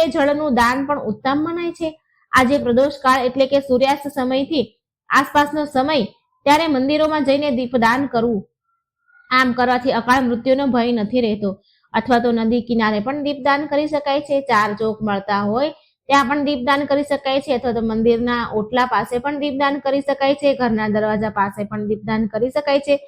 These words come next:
જેનાથી પિતૃ દેવતાની કૃપા મળે છે. આપણા ઘરના પાણિયારે પણ દીપદાન કરી શકાય છે કે જેનાથી પણ પિતૃ શાંતિ થાય છે. આજના દિવસે વ્યસનનો ત્યાગ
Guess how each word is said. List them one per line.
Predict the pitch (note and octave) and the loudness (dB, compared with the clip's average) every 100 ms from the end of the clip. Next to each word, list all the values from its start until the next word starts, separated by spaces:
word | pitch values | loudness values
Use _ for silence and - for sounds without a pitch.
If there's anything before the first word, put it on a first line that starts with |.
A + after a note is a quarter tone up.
| _ _ _ - | _ _ _ 0
જેનાથી | D#4+ E4+ E4+ | 2 4 2
પિતૃ | F4 D#4 D#4+ | -2 -2 0
દેવતાની | E4 D4 C#4+ C#4+ C#4+ | 2 2 2 0 0
કૃપા | C#4+ A3 A3+ | -4 0 0
મળે | A3 A3+ C#4 | 2 0 -2
છે. | D4+ C#4+ | -2 -2
આપણા | - G3+ G#3 | -2 -4 -4
ઘરના | G#3 A3+ G#3+ | -4 -2 -2
પાણિયારે | G#3+ G3 G#3 A3+ A#3+ | -2 -2 -2 -2 -2
પણ | B3 C#4 C4+ | -2 -4 -2
દીપદાન | C#4 A#3+ C#4 D4 | -2 0 0 0
કરી | C#4+ C#4+ | -2 -4
શકાય | C#4 C4+ C4+ | -4 -4 -4
છે | C#4 C#4 C#4 - _ _ | 0 -2 -2 -10 _ _
કે | E4+ | 0
જેનાથી | E4 E4 D#4+ E4 E4+ | 2 2 0 -2 0
પણ | D#4+ E4 | -2 -2
પિતૃ | D4 C#4+ D#4 | -4 -2 -2
શાંતિ | D#4+ A#3 B3 C#4 E4+ | 0 0 0 -2 -2
થાય | - B3 | 0 0
છે. | A#3+ C#4+ C#4 _ _ _ | 0 -2 -2 _ _ _
આજના | - D4+ E4+ F4 | 2 2 2 0
દિવસે | D#4+ E4 E4+ | 0 0 0
વ્યસનનો | D4 C4 C#4+ C#4+ D4 | 2 0 0 -2 -2
ત્યાગ | C#4+ A#3+ B3+ | 0 2 2